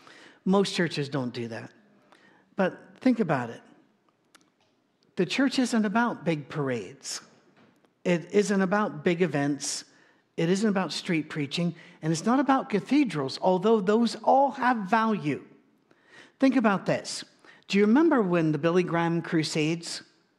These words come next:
just rocked North America and Europe? Absolutely. Prime time, I don't know which networks they would be in the States, you know, N B C, C-, C B S, or the like. Prime time would devote hours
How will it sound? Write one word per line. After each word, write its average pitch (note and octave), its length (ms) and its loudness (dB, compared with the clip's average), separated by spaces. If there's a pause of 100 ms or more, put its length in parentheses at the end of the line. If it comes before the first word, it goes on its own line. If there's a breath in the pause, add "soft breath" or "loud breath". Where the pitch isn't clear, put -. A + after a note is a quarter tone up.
(420)
just E3 380 -2
rocked D#3 560 0
North D#3 260 0
America D3+ 640 0
and C3+ 120 -2
Europe? D#3+ 400 -2 (1040 soft breath)
Absolutely. F#3 960 2 (400 loud breath)
Prime C#4 540 4
time, G#3+ 720 0 (500 soft breath)
I F3+ 80 2
don't G3 160 2
know E3+ 80 4
which D#3 220 0
networks D3 680 -2
they D#3 160 -2
would C#3 160 -4
be C#3+ 140 -2
in C#3 80 -2
the C3+ 100 -4
States, F3 480 -4
you D3 140 0
know, C#3+ 60 -4
N D#3 180 0
B D3+ 120 0
C, D3+ 300 -2
C-, D3+ 520 -6
C F3 160 -2
B D3 140 -2
S, D3+ 220 -2
or D3+ 100 0
the D3 140 -4
like. D#3+ 240 0 (500 loud breath)
Prime C#4 440 4
time A#3+ 340 4
would E3 160 2
devote E3+ 480 2
hours A3+ 680 0